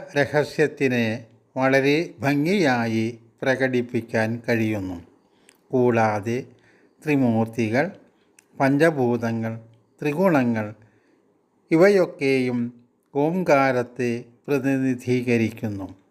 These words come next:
ശബ്ദത്തിൻ്റെ, ഊർജത്തിൻ്റെ, ചേതനയുടെ, ഈശ്വരശക്തിയുടെ ശരിയായ സ്പന്ദനമായ ഓം ഒരു വചനമോ ഭാഷയോ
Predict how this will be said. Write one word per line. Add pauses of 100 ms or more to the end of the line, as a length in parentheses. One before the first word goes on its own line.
(800)
ശബ്ദത്തിൻ്റെ, (1600)
ഊർജത്തിൻ്റെ, (1300)
ചേതനയുടെ, (840)
ഈശ്വരശക്തിയുടെ (500)
ശരിയായ (480)
സ്പന്ദനമായ (460)
ഓം (300)
ഒരു (200)
വചനമോ (180)
ഭാഷയോ